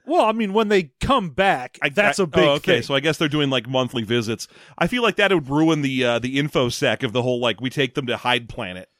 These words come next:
Speaker 1: Well, I mean, the big thing is no one knows where they go. Like, anytime they come back on a planet, obviously, Leia's very high profile. Paparazzi are gonna be around, and they're gonna see the kids.
Speaker 2: Yeah.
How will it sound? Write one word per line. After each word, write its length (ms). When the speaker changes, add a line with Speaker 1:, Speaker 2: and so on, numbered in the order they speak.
Speaker 1:
Well, 440
I 120
mean, 360
the 160
big 260
thing 200
is 320
no 160
one 200
knows 280
where 320
they 180
go. 340
Like, 260
anytime 560
they 140
come 240
back 260
on 100
a 60
planet, 500
obviously, 840
Leia's 400
very 280
high 180
profile. 540
Paparazzi 640
are 80
gonna 200
be 160
around, 300
and 60
they're 140
gonna 160
see 200
the 100
kids. 520
Speaker 2:
Yeah. 260